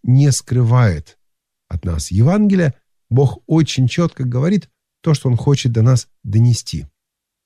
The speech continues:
Но при этом в Божьем Слове есть глубина, которую Бог призывает нас постигать. В Божьем Слове есть алмазы, которые мы открываем,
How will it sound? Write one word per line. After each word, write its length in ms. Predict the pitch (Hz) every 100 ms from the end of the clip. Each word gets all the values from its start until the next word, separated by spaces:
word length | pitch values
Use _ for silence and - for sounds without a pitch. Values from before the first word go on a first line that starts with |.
| _ _ _
Но 360 | 139 160 196 _
при 160 | 147 175
этом 380 | 247 240 202 147 _ _ _ _ _ _ _
в 80 | -
Божьем 400 | 104 196 165 165
Слове 360 | 151 - 247 196
есть 280 | 175 131 110
глубина, 760 | 120 143 135 151 147 90 76 _ _ _ _ _ _ _ _ _
которую 760 | - 131 - 196 208 220 220 208 _ _ _
Бог 680 | - 104 110 165 196 -
призывает 720 | - 147 123 123 147 170 147 -
нас 380 | 135 139 - _ _
постигать. 800 | - 127 - 123 127 85 78 - _ _ _ _ _ _ _
В 60 | 107
Божьем 420 | 110 196 175 185
Слове 420 | 170 - 208 196
есть 380 | 165 165 180 - -
алмазы, 760 | - 147 147 156 151 131 90 78
которые 500 | - 104 165 156 139
мы 240 | 123 135 -
открываем, 880 | - 110 - 131 120 170 208 220